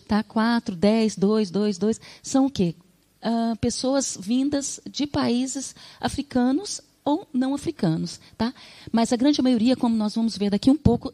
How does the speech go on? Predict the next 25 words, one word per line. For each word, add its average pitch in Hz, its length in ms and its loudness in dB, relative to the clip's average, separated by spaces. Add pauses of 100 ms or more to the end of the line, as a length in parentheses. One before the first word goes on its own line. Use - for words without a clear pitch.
(100)
eram 240 180 -4
pessoas 240 560 -2
negras, 185 640 0 (240)
au-, 190 180 -6
declaradas 202 520 -4
negras, - 400 -10 (240)
tá? 185 160 -2 (440)
Então, 247 300 6
é 262 180 2
esse, 311 380 2
e 196 100 6
onde 370 140 2
que 320 80 4
eu 294 40 0
consegui 262 260 2
esse 220 140 2
público? - 280 0
Esse - 140 0
público, 294 320 0
basicamente, 233 840 2 (360)
uma 214 120 4
outra - 140 2
singularidade 240 520 2
desse 233 200 -2
público, 175 400 0